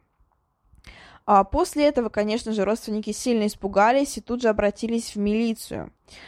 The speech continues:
А, конечно же, были подозрения насчёт того, что девочка, возможно, сбежала или ещё что-то подобное,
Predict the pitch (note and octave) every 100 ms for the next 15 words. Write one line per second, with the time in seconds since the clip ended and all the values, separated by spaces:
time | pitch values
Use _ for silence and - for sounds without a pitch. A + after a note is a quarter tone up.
0 | - - - G3+ G3 F#3+ F#3+ F#3 E3+ D#3+
1 | - _ _ - G#3 G#3+ - G3 G3 F3
2 | G3 G3+ A#3+ - G#3+ A3 G#3+ G#3+ A#3 G#3+
3 | - G#3 G#3 - G#3 G#3 G3+ - G#3 G3+
4 | G#3 G#3 G#3+ G3+ G3+ G3+ G3+ B3 D4+ A#3+
5 | G3 F#3+ G#3 G3 G3 G3 G3 F#3+ A3 C#4+
6 | C#4+ B3+ A3